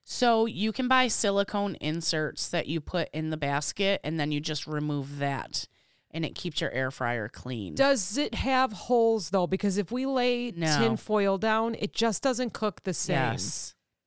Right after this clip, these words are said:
Speaker 2: They don't have holes in it, so the
Speaker 1: No.
Speaker 2: air won't circulate through then.
Speaker 1: Correct.
Speaker 2: Yeah. Hmm.
Speaker 1: But it's good for, like, super, super greasy foods.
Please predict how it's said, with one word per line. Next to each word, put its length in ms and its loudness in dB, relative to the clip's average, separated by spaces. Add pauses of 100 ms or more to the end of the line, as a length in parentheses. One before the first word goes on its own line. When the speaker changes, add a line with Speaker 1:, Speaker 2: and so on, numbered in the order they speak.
(180)
Speaker 2:
They 140 4
don't 220 6
have 180 2
holes 300 2
in 100 0
it, 140 -2
so 100 4
the 100 4
Speaker 1:
No. 80 0
Speaker 2:
air 280 6
won't 420 2 (100)
circulate 760 2
through 500 4
then. 360 -2
Speaker 1:
Correct. 520 -2
Speaker 2:
Yeah. 420 -2 (380)
Hmm. 280 -2
Speaker 1:
But 100 4
it's 160 0
good 300 2
for, 180 0
like, 260 2
super, 440 -2
super 380 -4
greasy 580 -4
foods. 720 -2